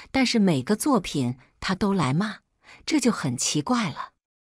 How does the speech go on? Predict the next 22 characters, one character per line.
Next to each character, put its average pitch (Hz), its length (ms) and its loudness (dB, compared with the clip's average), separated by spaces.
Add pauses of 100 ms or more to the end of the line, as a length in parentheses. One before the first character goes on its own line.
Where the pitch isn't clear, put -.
(280)
要 294 160 4
是 233 140 0
真 339 240 2
的 294 80 4
不 240 160 -4
喜 147 220 -2
欢 151 240 -2
我 127 120 -4
的 135 100 -2
作 147 220 0
品， 127 340 -8 (400)
不 175 120 0
看 175 240 0
就 156 160 -2
是 127 220 -4
了， - 180 -10 (480)
一 247 140 4
次 262 200 0
差 - 280 -2
评 202 240 0
之 294 160 -2
后， 208 320 0